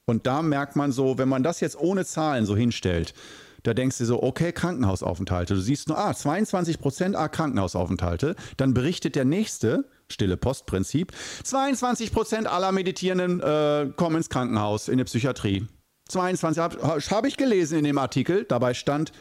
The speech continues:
zweiundzwanzig Prozent haben unerwünschte Effekte. Und innerhalb dieser zweiundzwanzig Prozent, ich denk mal, vielleicht ein Prozent oder null Komma eins Prozent, also jeder Zweitausendste oder was, oder noch weniger, jeder Zehntausendste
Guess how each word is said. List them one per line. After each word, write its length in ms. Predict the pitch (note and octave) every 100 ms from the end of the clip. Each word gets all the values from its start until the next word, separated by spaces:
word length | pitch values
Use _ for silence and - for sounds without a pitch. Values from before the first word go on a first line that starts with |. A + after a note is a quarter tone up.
| -
zweiundzwanzig 640 | - C3+ D3+ - C#3 C3+
Prozent 500 | - A#2+ C#3 C3+ -
haben 260 | A#2+ A#2+ A2+ -
unerwünschte 580 | E3 F#3 A2+ B2 - G2+
Effekte. 540 | - F#3+ - G2+ F2 - - -
Und 200 | A#2+ - -
innerhalb 500 | A3 B3 D#3 B2 -
dieser 240 | A#2+ A#2
zweiundzwanzig 880 | - B2+ F3 G#3+ G3 B2 A2+ A2+ F#2+
Prozent, 600 | - F#2+ - G#2 E3 - - - -
ich 180 | D3
denk 220 | C3 C3+ C3
mal, 300 | B2 B2 - _ -
vielleicht 380 | A#2 G#2 - A#2+
ein 220 | B2+ C3
Prozent 480 | B2+ - B2+ C3 A2
oder 140 | G#2
null 220 | A2 B2+
Komma 300 | B2 B2+ A2+
eins 240 | G#2 A#2 -
Prozent, 560 | A#2 - A#2+ A#2 -
also 180 | G#2 G2+
jeder 600 | F#2+ G#2+ A2 G#2 G#2 G2+ - -
Zweitausendste 880 | - A#2 - A#2 B2 A#2+ - A#2+ A#2+
oder 200 | A2+ A2
was, 300 | A2 - - - - -
oder 280 | - A2+ A2+
noch 360 | A#2 A#2 C#3 A2+
weniger, 440 | B2 B2+ B2 A#2
jeder 220 | A2+ A2
Zehntausendste 920 | A2+ B2+ C3 B2 A2 A#2 A#2 A#2+ A2+